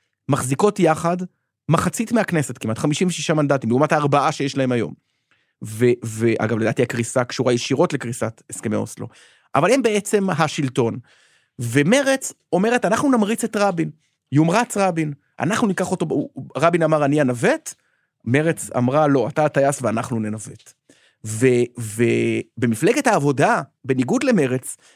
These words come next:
יש קבוצה של שמונה עשר חברי כנסת, שהם היום קשה כל כך, זה לא כל כך מסתדר היום, אבל הם, כמו שיש היום הימין הליברלי ממלכתי, אז היה שם את השמאל הלאומי, כן? ש-, לא שהשאר לא לאומיים, אלא שהם מתנגדים לנסיגות, והם בעד התיישבות,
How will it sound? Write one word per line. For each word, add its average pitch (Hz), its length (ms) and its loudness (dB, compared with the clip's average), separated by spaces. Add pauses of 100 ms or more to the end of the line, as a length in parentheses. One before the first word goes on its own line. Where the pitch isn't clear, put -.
(140)
יש 233 120 4
קבוצה 269 340 -2
של 233 120 -2
שמונה 190 400 0
עשר 277 200 -2
חברי 240 320 2
כנסת, 143 580 -2 (340)
שהם 165 280 2
היום 160 220 2
קשה 202 360 2
כל 196 160 0
כך, - 200 -4 (240)
זה 127 120 -2
לא 156 60 2
כל 196 100 -4
כך - 80 -2
מסתדר 156 460 2
היום, 202 200 4
אבל 135 160 2 (380)
הם, 151 100 2
כמו 180 260 0
שיש 190 180 2
היום 175 200 4
הימין 160 320 4
הליברלי 156 680 0
ממלכתי, 151 480 0
אז 240 100 0
היה 226 80 2
שם 226 180 0
את 196 120 -2
השמאל 196 460 4
הלאומי, 156 1000 2
כן? 151 240 0 (420)
ש-, - 200 -2 (840)
לא 135 160 4
שהשאר 165 280 2
לא 165 140 4
לאומיים, 180 360 4
אלא 160 120 4
שהם 208 140 0
מתנגדים 220 360 0
לנסיגות, 196 720 2
והם 165 140 0
בעד 196 280 0
התיישבות, 180 560 -6